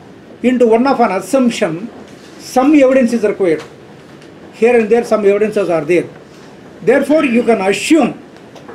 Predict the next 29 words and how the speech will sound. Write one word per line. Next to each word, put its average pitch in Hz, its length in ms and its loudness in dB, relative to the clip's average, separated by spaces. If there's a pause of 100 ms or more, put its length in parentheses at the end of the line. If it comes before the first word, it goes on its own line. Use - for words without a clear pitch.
So, 214 400 -2
assumption 302 580 2
is 269 140 0
a 226 80 2
stronger 285 640 0
term 214 440 -2 (380)
than 269 260 0
a 269 40 4
mere 240 200 4
surmise. 190 560 -2 (540)
You 233 140 -2
can 247 180 0
assume. 185 420 0 (840)
But 175 140 -4
the 175 80 -4
court - 500 -2
cannot 240 580 0 (720)
assume 226 640 0 (680)
and 214 160 0
on 240 300 2
that 285 240 -2 (120)
assumption 277 640 0
act 226 240 -2
upon, 208 540 -2
because 190 480 -2 (680)
there 220 220 2
is 240 240 -2 (180)
no 208 340 0
law 208 460 0